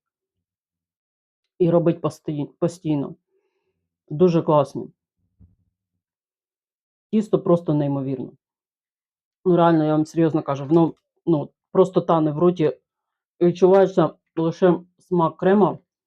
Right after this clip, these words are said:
і дуже смачне тісто. Обов'язково зробіть і напишіть, як вам сподобалось чи не сподобалось.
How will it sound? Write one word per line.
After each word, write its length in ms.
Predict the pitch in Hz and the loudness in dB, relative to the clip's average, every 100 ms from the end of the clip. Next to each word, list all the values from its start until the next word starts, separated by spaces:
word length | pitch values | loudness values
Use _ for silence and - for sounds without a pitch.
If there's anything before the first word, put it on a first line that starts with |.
| _ _ _ _ _ - | _ _ _ _ _ -8
і 100 | 165 | -6
дуже 300 | 156 180 180 | -2 0 -2
смачне 540 | 180 170 165 170 165 - _ _ | 0 -4 -2 0 0 0 _ _
тісто. 400 | 165 - 151 139 _ _ _ _ _ - | -14 -12 -16 -16 _ _ _ _ _ -8
Обов'язково 680 | 160 180 175 180 202 185 165 | 0 4 4 2 2 2 2
зробіть 440 | 160 160 208 208 _ _ _ _ _ - | -2 0 0 -2 _ _ _ _ _ -6
і 80 | 160 | -2
напишіть, 500 | 165 165 - 180 175 | -2 -2 -4 -4 -4
як 340 | - 175 170 | -2 -2 -2
вам 200 | 160 147 - _ | -4 -8 -12 _
сподобалось 600 | _ - 151 180 175 160 156 | _ -12 -2 0 0 -2 -4
чи 100 | 151 | -10
не 100 | 143 | -10
сподобалось. 600 | - 156 165 156 147 | -6 -4 -2 -4 -6